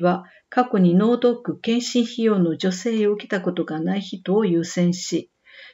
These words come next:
抽選で受診者を決定します。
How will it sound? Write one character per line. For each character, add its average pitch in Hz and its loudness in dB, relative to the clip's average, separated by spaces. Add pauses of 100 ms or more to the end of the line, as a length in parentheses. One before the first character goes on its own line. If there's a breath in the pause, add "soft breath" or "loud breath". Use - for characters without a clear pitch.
(140)
抽 240 2
選 233 0
で 214 2 (100)
受 220 -2
診 262 6
者 214 0
を 240 2
決 180 -4
定 180 2
し 175 -4
ま 165 -2
す。 - -12